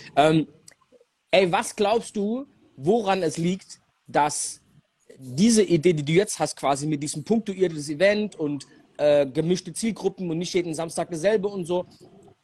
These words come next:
vor fünf, sechs Jahren wäre dieses Konzept in keinem Clubbetreiber eingefallen. Was glaubst du, wo der Shift war? Was ist passiert, dass wir jetzt an dem Punkt angekommen sind?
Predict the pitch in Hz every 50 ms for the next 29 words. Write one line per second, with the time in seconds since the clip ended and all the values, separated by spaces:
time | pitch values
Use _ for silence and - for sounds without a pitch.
0 | _ _ _ - 175 165 - 233 262 247 - 233 190 - - 190 214 214 170 156
1 | 156 202 - _ 247 - _ _ _ _ _ _ _ _ 135 131 160 160 156 143
2 | 196 220 - 208 185 - 196 180 175 - 214 - - _ - - - - 160 160
3 | 143 - - 190 202 226 214 170 208 - - 175 - 165 160 160 156 156 165 160
4 | 151 - - 117 117 117 - _ _ _ _ _ _ _ _ _ _ _ _ _
5 | _ _ _ _ 127 120 170 196 196 - - 220 - _ - - 220 208 170 -
6 | 214 180 156 175 202 185 196 175 - - 240 233 - - 214 170 143 190 180 -
7 | 202 - - 202 175 - - 196 196 180 - 160 151 - 156 165 160 165 156 147
8 | 151 143 156 147 143 143 135 123 131 123 113 123 147 165